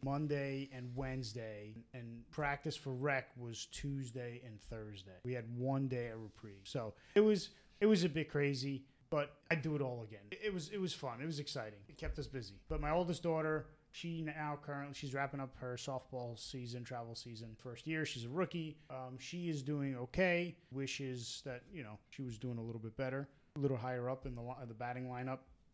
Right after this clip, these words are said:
But I told her, "Look, it's your rookie season, and you just gotta work on, on, on hitting and catching, and you'll, you'll get there. You, you, you get out of it what you put into it.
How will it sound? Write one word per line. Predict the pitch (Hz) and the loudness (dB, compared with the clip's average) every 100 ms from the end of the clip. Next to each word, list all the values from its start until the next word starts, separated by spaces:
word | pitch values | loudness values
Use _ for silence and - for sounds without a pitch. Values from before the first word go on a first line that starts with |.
| - - | -14 -6
But | 127 | -2
I | |
told | 131 147 143 | 2 6 6
her, | 151 | 6
"Look, | 156 143 | 6 2
it's | 110 | 0
your | 120 | 0
rookie | 123 151 185 170 | 2 2 2 -2
season, | - 147 135 190 208 - - | -2 -2 0 -2 -4 -12 -6
and | 147 165 180 | 0 0 0
you | 175 | 0
just | 170 170 | -2 0
gotta | 170 | 2
work | 165 175 180 | 2 0 0
on, | 175 180 | -2 -2
on, | 175 170 170 | -2 -2 -4
on | 160 131 | -4 0
hitting | 147 180 233 214 - - | 2 4 2 -4 -10 -10
and | 185 185 | -6 0
catching, | 233 - 98 - - - - | 0 0 -8 -12 -14 -12 -8
and | 127 156 | -6 -2
you'll, | 170 190 | -2 0
you'll | 202 | 0
get | 165 117 | 0 -2
there. | 131 156 202 | -2 -4 -2
You, | 156 | -4
you, | 147 139 156 165 - - - | -4 2 2 2 -2 -18 -8
you | 127 202 190 | 2 4 8
get | 180 165 | 8 8
out | 165 196 | 6 6
of | 196 | 4
it | 233 - - - | 0 -2 -20 -8
what | 135 160 165 | 0 0 2
you | 170 | 0
put | - 160 | 6 6
into | 175 170 113 | 6 2 -4
it. | 95 | -10